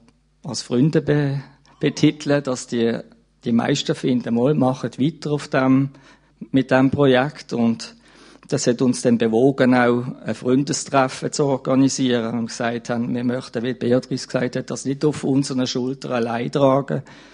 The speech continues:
sondern möchten vielen Menschen Anteil geben und die Möglichkeit geben, ihre Berufung oder ihr Talent, das sie haben,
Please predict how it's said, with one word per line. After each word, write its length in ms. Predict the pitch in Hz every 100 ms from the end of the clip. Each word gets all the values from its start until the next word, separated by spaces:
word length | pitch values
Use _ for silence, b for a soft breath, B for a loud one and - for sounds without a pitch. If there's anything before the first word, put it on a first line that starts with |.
| B B B
sondern 340 | - 120 120
möchten 500 | 117 117 - 120 120 117 B B
vielen 300 | - - 143
Menschen 380 | 127 127 123 135
Anteil 640 | 104 120 131 - 135 139 - _ _ _ _
geben 320 | 123 117 143
und 180 | 139 -
die 40 | 120
Möglichkeit 720 | 127 170 156 - 135 135 -
geben, 300 | 127 123 123
ihre 420 | 120 120 117 110 B B B B B B B B _ _ _ _
Berufung 560 | 117 117 131 190 196 160
oder 200 | 123 -
ihr 320 | 127 135 123
Talent, 540 | - 120 120 139 180
das 160 | 170 165
sie 160 | 156 135
haben, 500 | 123 131 139 139